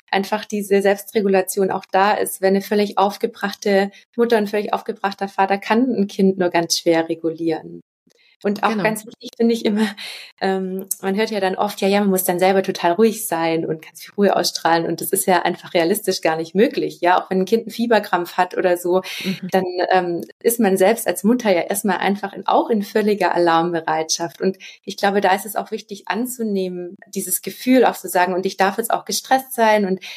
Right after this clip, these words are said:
Speaker 1: dieses Gefühl, das ich spüre, darf da sein und ich schaffe es gleichzeitig für mein Kind da zu sein. Das ist einfach eine wahnsinnige Herausforderung, finde ich, für Eltern.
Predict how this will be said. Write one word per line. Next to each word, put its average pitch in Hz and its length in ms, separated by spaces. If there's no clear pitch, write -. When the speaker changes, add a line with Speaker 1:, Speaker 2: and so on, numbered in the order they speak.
Speaker 1:
dieses 208 180
Gefühl, 226 300
das 208 140
ich 208 120
spüre, 220 300
darf 190 240
da 208 300
sein 185 540
und 180 420
ich - 160
schaffe 208 200
es - 140
gleichzeitig 214 580
für 202 60
mein 175 160
Kind 226 240
da 165 120
zu 151 120
sein. 170 180
Das 160 120
ist - 140
einfach 170 200
eine 160 260
wahnsinnige 196 640
Herausforderung, 160 840
finde 151 160
ich, - 140
für - 120
Eltern. - 520